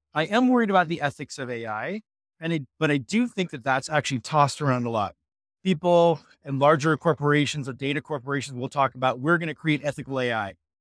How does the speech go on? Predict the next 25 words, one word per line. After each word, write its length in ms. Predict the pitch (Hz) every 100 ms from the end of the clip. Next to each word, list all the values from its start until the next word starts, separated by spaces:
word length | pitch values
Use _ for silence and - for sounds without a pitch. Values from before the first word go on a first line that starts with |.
| -
And 80 | 147
I 60 |
think 220 | - 190
that's 220 | 170 160 165
a 60 |
red 160 | 147 135
herring. 340 | 139 117 98 - _ _ _
They 160 | 117 143
can't. 400 | - 131 - - _ _ _ _ _ _ _ _ -
One 400 | 127 170 202 190 _
company 320 | - 180 165 160
or 100 | 135
corporation 640 | 123 113 147 147 156 143 - -
cannot 280 | 147 143 -
create 320 | 147 139 139
ethical 340 | 131 120 120 117
A 100 | 101
I. 180 | 90 87 _ _
They 140 | 143 165
can 220 | 175 160
try, 340 | - - 147
if 220 | 170 160 -
they're 140 | 160
training 480 | - - 208 214 180
models, 540 | 131 120 131 208 -